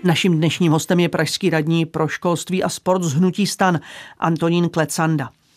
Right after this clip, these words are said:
Letos střední školy v Praze nabídly deváťákům skoro dvacet tisíc míst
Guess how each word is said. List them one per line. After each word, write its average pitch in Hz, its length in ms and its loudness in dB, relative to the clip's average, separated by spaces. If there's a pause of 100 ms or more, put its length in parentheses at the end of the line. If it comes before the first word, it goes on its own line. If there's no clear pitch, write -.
(420)
Letos 202 640 0
střední 214 480 -2
školy 254 300 -2
v - 120 -12
Praze 151 420 -2
nabídly 170 400 -2
deváťákům 170 760 -2
skoro 202 260 -2
dvacet 170 300 -2
tisíc 196 420 -4
míst 160 380 -2